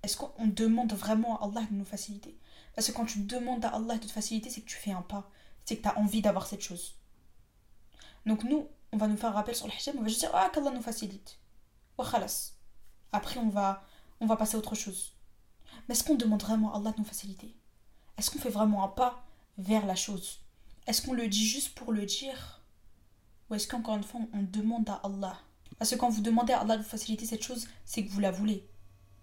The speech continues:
C'est que quelque part, l'envie, elle est là dans votre cœur. Encore une fois, toi, ma sœur qui m'écoute et qui a envie de porter le hijab, moi, je crois en toi. Et je sais que tu vas réussir à le porter. Ne lâche pas cette idée, ne lâche pas les invocations.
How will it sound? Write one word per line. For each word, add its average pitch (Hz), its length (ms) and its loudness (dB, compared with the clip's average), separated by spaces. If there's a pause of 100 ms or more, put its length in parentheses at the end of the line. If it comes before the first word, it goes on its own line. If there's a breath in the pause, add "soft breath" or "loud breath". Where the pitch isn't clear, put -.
(440 soft breath)
C'est 233 140 -2
que 214 80 -2
quelque 220 260 -2
part, 226 240 -2
l'envie, 208 440 -2 (300 loud breath)
elle 202 120 2
est 202 60 2
là 247 120 6
dans 202 120 0
votre 180 240 -8
cœur. - 340 -14 (600)
Encore 226 240 0
une 220 100 4
fois, 240 360 2
toi, 262 140 -4
ma 220 100 0
sœur 233 200 -4
qui - 180 -10
m'écoute 208 440 -4
et - 100 -10
qui - 340 -16
a 226 60 0
envie 220 200 2
de 208 60 -10
porter 214 200 -6
le - 140 -8
hijab, 220 200 -2 (440 loud breath)
moi, 233 100 0
je 214 80 0
crois - 260 0
en 214 60 4
toi. - 360 -2 (580)
Et 214 80 4
je 202 120 2
sais 254 240 0
que 208 260 -4 (360)
tu - 180 -2
vas 202 100 4
réussir 214 520 -2
à 208 60 -2
le 196 60 -4
porter. 208 520 -10 (400)
Ne 202 160 2
lâche 214 380 2
pas 233 240 2
cette - 300 -4
idée, 220 180 0
ne 202 120 4
lâche 196 300 -2
pas 240 100 0
les 226 180 0
invocations. 208 640 -2